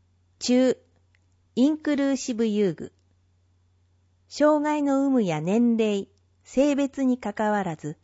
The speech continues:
誰もが一緒に同じ場所で楽しむことができる施設。中、終わり。答え。導入する予定である。総務文教常任委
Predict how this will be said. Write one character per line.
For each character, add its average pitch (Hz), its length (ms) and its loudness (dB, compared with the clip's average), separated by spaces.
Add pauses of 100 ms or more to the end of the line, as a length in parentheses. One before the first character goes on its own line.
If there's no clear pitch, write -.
(520)
誰 302 260 2
も 233 140 2
が 165 120 -4
一 170 120 -4
緒 - 240 -4
に 220 260 -2 (120)
同 196 100 0 (160)
じ 285 100 -2
場 277 140 2
所 269 120 0
で 240 120 0
楽 240 260 0
し 269 140 -4
む 226 120 0
こ 190 120 -4
と 202 120 -4
が 190 140 -2
で 160 140 -4
き 226 160 -4
る 160 100 -4
施 - 200 -16
設。 - 400 -8 (1120)
中、 220 420 0 (160)
終 175 200 2
わ 170 60 -2
り。 160 160 -10 (1000)
答 202 320 -2
え。 - 120 -8 (1080)
導 262 240 4
入 262 180 2
す 240 160 -6
る 214 140 -2
予 202 140 -2
定 196 260 -4
で 170 180 -6
あ 147 60 -10
る。 - 120 -18 (2750)
総 311 360 4
務 185 180 -2
文 233 260 0
教 214 460 -4
常 233 320 6
任 247 360 4
委 208 120 -2